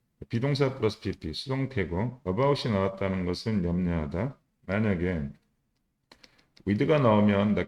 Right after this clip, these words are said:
concern with는 뭐다? 뭐뭐에 대해서, 어허, 관심이 있다라고 해석하시면 될 거고, about은 염려하는 것이겠죠.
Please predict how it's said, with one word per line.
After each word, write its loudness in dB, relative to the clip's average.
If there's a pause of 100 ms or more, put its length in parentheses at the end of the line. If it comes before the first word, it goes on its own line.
concern 0
with는 2
뭐다? -2
뭐뭐에 -2
대해서, -4 (600)
어허, -4
관심이 2
있다라고 2
해석하시면 -2
될 -4
거고, -6
about은 0
염려하는 -4
것이겠죠. -8